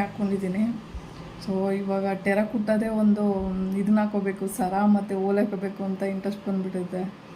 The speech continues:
ಫಸ್ಟ್ ಟೈಮು. ಯಾಕಂದರೆ ನಾನು ಇವತ್ತವರೆಗೂ ಯಾವತ್ತೇ ಸೆಟ್ ಹಾಕ್ಕೊಂಡು ಹೊರಗಡೆ ಹೋಗಿಲ್ಲ, ಇವತ್ತು ಸ್ಯಾರಿ ಮೇಲೆ ಹಾಕೋತಾ ಇದ್ದೀನಿ. ಮ್ಯಾಚ್ ಆಗೋದು ಒಂದು ಸೆಟ್ಟು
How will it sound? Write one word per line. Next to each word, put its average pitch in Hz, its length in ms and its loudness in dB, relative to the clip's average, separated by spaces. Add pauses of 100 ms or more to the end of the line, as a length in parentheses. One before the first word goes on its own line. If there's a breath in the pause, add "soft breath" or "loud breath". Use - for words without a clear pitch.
(540 loud breath)
ಫಸ್ಟ್ 208 300 -4
ಟೈಮು. 254 240 8 (140)
ಯಾಕಂದರೆ 220 440 2
ನಾನು 220 160 6 (140)
ಇವತ್ತವರೆಗೂ 220 520 2
ಯಾವತ್ತೇ 208 400 0 (560)
ಸೆಟ್ 202 280 0
ಹಾಕ್ಕೊಂಡು 226 400 2
ಹೊರಗಡೆ 202 360 4
ಹೋಗಿಲ್ಲ, 196 360 -2 (120)
ಇವತ್ತು 202 260 0 (100)
ಸ್ಯಾರಿ 202 280 2 (140)
ಮೇಲೆ 214 180 6
ಹಾಕೋತಾ 190 360 -2
ಇದ್ದೀನಿ. 185 260 0 (1700)
ಮ್ಯಾಚ್ 233 400 0
ಆಗೋದು 214 260 -2 (200)
ಒಂದು 220 260 2 (160)
ಸೆಟ್ಟು 214 320 0